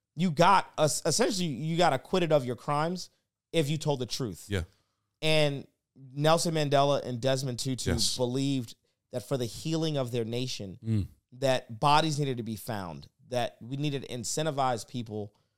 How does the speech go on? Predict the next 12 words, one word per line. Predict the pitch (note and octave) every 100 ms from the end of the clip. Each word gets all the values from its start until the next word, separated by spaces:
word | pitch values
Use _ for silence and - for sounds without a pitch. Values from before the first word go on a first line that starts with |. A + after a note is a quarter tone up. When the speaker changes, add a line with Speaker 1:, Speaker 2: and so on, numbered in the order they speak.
| _ _
Speaker 1:
who | C#3
have | A2+
committed | C3+ B2+ C#3 C3 -
acts | A#2+ A#2+ - B2
of | A2 F#2+ - _ -
terror | - F3+ B2 F2 G#2+ -
Speaker 2:
Sure. | - F2 D#2+ _ -
Speaker 1:
to, | - D3 B2 -
uh, | A#2 A#2
domestic | A#2 C#3 D#3 - A#2
terror, | - G#2 F#2 G2+ - _ _ _ _
to | - E3 D3 C3+